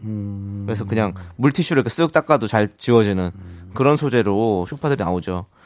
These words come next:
Speaker 2: 윤정수 씨는 어떻게?
Speaker 1: 저는 그
Speaker 2: 예.
Speaker 1: 남창희 씨가 주신
Speaker 2: 네.
Speaker 1: 그 패브릭 소파
Speaker 2: 네, 네.
Speaker 1: 잘 쓰고 있습니다.
Speaker 2: 네, 그거는
Speaker 1: 예.
Speaker 2: 좋은 점이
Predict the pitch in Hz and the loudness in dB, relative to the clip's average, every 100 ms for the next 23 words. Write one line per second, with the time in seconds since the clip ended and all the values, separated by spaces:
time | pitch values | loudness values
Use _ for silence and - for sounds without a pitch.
0 | - - 151 196 190 190 175 127 - _ | -14 -2 2 2 2 4 4 4 -2 _
1 | _ _ _ _ _ 117 - 107 90 - | _ _ _ _ _ -12 -6 -6 -6 0
2 | 165 170 156 139 143 139 135 170 156 147 | 2 4 4 4 4 4 4 4 2 0
3 | 117 117 127 107 107 151 95 98 _ - | -2 -2 0 0 0 0 -2 -6 _ -16
4 | 107 160 160 151 - 120 - 95 101 117 | -4 0 2 0 0 -4 -4 -6 2 4
5 | 110 101 92 98 117 120 - 117 95 98 | 4 0 -2 -4 -2 -2 -2 -6 -6 -6
6 | 101 95 143 196 202 143 165 170 165 175 | -6 -2 2 4 4 4 4 4 4 4
7 | 139 | 0